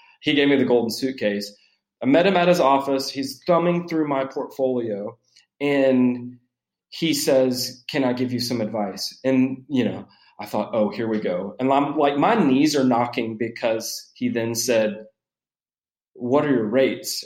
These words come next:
And I, again, thinking that I was being audacious and that I was about to be laughed out of the room, said, "Uh, forty dollars an hour." My voice probably cracked.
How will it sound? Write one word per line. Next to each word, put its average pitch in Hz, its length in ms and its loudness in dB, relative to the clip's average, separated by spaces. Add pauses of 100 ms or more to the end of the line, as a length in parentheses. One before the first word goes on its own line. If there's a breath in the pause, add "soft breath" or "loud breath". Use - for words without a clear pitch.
(140)
And 113 300 -10
I, 113 220 -2
again, 117 440 -2
thinking 131 380 0
that 117 140 0
I 117 80 2
was 110 180 0
being 110 400 -4
audacious 113 800 0
and 104 120 -2
that 110 100 0
I 110 60 2
was 110 140 -2
about 120 340 -2
to - 100 -16
be 120 100 0
laughed 117 400 -4
out 117 140 0
of 110 80 -4
the 107 100 -4
room, 117 520 -4 (160)
said, - 460 0 (320 loud breath)
"Uh, 123 200 -4
forty 156 340 -2
dollars 143 320 2
an 127 80 -2
hour." 127 500 0
My 110 140 -2
voice 113 300 -2
probably 104 500 -4
cracked. 104 480 -4